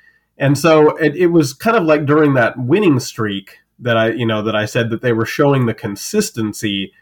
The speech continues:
of batting, because during seven of those eleven games during the winning streak, they put up double digits in scoring. And then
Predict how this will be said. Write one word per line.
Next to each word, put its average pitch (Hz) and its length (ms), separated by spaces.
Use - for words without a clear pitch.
of 104 200
batting, 113 580
because 120 600
during 147 580
seven 143 720
of 123 260
those 131 240
eleven 127 480
games 147 380
during 135 200
the 117 60
winning 147 260
streak, 175 320
they 139 120
put 143 180
up 123 160
double 117 260
digits 113 380
in 98 100
scoring. 113 540
And 120 180
then 120 440